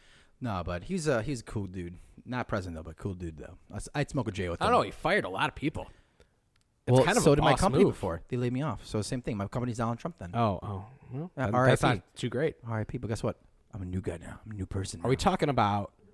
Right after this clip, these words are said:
Speaker 2: we're not a, not a political podcast.
Speaker 1: Not a political
Speaker 2: Shout out
Speaker 1: podcast.
Speaker 2: to,
Speaker 1: Not
Speaker 2: to
Speaker 1: a
Speaker 2: the
Speaker 1: political,
Speaker 2: wets.
Speaker 1: not a
Speaker 2: The
Speaker 1: political
Speaker 2: wet,
Speaker 1: podcast.
Speaker 2: the wettest of jeans.
Speaker 1: But, all right, well, now we're talking about shows, though.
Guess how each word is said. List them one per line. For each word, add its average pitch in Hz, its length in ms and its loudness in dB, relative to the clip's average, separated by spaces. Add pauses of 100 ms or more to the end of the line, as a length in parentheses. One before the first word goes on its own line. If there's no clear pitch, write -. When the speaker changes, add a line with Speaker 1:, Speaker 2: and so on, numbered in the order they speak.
(640)
Speaker 2:
we're 123 120 2
not 120 300 2
a, 104 100 -6
not 110 440 0
a 101 40 -2
political 92 400 -8
podcast. 85 500 -12 (340)
Speaker 1:
Not 165 280 6
a - 40 2
political 147 380 2
Speaker 2:
Shout 123 200 8
out 123 180 8
Speaker 1:
podcast. 117 340 4
Speaker 2:
to, 110 60 -2
Speaker 1:
Not 107 120 0
Speaker 2:
to 107 60 4
Speaker 1:
a 107 40 4
Speaker 2:
the 107 100 6
Speaker 1:
political, 110 140 4
Speaker 2:
wets. 113 640 4
Speaker 1:
not 95 380 -4
a 101 40 -6
Speaker 2:
The 117 100 6
Speaker 1:
political 113 140 6
Speaker 2:
wet, 135 260 6
Speaker 1:
podcast. 92 260 -6
Speaker 2:
the 117 80 8
wettest 135 440 6
of 135 140 4
jeans. 123 440 4
Speaker 1:
But, - 440 -8
all 185 60 4
right, 151 120 4
well, 175 240 6
now 240 220 8
we're 240 60 10
talking 214 140 6
about 113 120 2
shows, 104 280 0
though. 85 220 -4